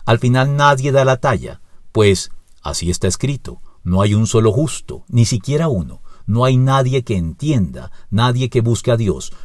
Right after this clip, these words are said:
Todos se han descarriado, a una se han corrompido. No hay nadie que haga lo bueno, no hay uno solo". Romanos tres, diez al doce. Independiente del hecho de que,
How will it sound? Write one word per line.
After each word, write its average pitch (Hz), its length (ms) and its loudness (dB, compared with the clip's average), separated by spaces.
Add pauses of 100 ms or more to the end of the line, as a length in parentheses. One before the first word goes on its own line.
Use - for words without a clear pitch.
(120)
Todos 113 520 4
se 113 120 0
han 107 100 0
descarriado, 113 720 -2 (240)
a 101 120 2
una 110 300 2
se 104 160 0
han 95 140 0
corrompido. 90 720 -2 (240)
No 95 140 0
hay 107 120 2
nadie 104 400 2
que 98 140 -2
haga 95 180 0
lo 98 140 0
bueno, 71 360 -4 (160)
no 107 280 2
hay 107 260 0
uno 131 240 2
solo". 65 460 -8 (260)
Romanos 107 480 0
tres, 117 320 2
diez 104 300 -2
al 98 120 -2
doce. - 320 -8 (460)
Independiente 139 720 4
del 143 160 6
hecho 139 220 2
de 143 140 0
que, 98 360 2